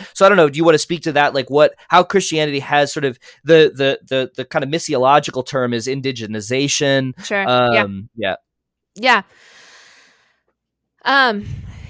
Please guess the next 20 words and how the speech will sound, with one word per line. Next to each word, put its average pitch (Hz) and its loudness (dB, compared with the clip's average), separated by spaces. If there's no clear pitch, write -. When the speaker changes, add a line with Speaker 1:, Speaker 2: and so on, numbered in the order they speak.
Speaker 2:
yeah. 214 2
Well, 285 4
I 254 0
think, 339 -6
<laughs> - -14
again, 196 -6
there's 185 -6
just - -10
so 175 -10
much - -14
<laughs> - -20
you 226 -8
can 208 -10
say 190 -12
here. 311 -12
Speaker 1:
Yeah. 123 -2
Speaker 2:
Um, 226 0
yeah, 247 2
I 233 2
mean, 254 -4